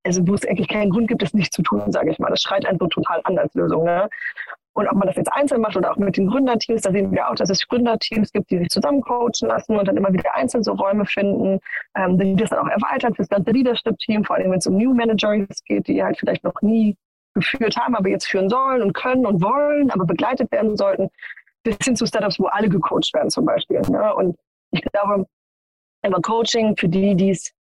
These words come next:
noch nie erlebt haben, muss man sich vielleicht wirklich so vorstellen, dass es einfach ein Ort ist, an dem ich mich mal sortiere gedanklich.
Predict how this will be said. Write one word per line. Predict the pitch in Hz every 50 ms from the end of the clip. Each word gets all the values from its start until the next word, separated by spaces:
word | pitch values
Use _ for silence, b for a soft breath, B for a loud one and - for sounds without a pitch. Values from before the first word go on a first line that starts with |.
| _ _ -
noch | 196 190 - - 160
nie | 196 247 277
erlebt | 233 220 214 226 247 226 - -
haben, | 185 175 185 - - _ _ _ - - - -
muss | 208 220 -
man | 240 214
sich | 202 220 -
vielleicht | - 233 196 202
wirklich | - 247 - 240 233 -
so | - 202
vorstellen, | - - 214 - 302 -
dass | 175 196 185
es | -
einfach | - 202 196 202 -
ein | 202 143
Ort | 160 180 196 -
ist, | 180 -
an | 185
dem | 185 190 190
ich | 185 -
mich | 190 175
mal | 196 180 180 175 180 - _ _ _ _ _ _ _
sortiere | - 190 202 190 190 175 - - - 247 233 190 180
gedanklich. | - 180 156 - 156 165 170 - - 160 147 - -